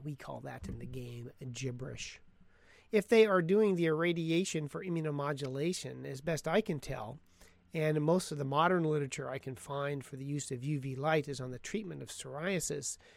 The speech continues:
U V light is, generally speaking, immunosuppressive, which may help modulate the clinical course of sepsis, which is due at times to an overactive response to infection, but really should make all other infections worse.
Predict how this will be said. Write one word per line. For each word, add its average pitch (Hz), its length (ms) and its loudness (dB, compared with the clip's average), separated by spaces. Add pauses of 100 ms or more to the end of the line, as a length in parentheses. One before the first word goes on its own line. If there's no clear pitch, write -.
(320)
U 208 160 4
V 196 120 6
light 170 300 6
is, 143 220 -4
generally 165 480 2
speaking, 160 580 0 (380)
immunosuppressive, 147 1000 -2 (800)
which 156 240 -2
may 226 320 6
help 190 200 4
modulate 170 560 6
the - 80 -14
clinical 160 380 -2
course 151 340 -2
of 131 120 -10
sepsis, - 800 -4 (120)
which 151 320 -4
is 131 440 -6
due 147 280 4
at 147 140 -6
times 165 400 -2
to 135 140 -6
an 127 100 -8 (140)
overactive 151 1160 2
response 131 680 -10
to 135 160 -12
infection, 123 640 -10 (680)
but 202 140 4
really 208 360 8
should 175 240 4
make 165 280 2
all 160 240 2
other 151 260 -2
infections 127 680 -8
worse. 117 580 -10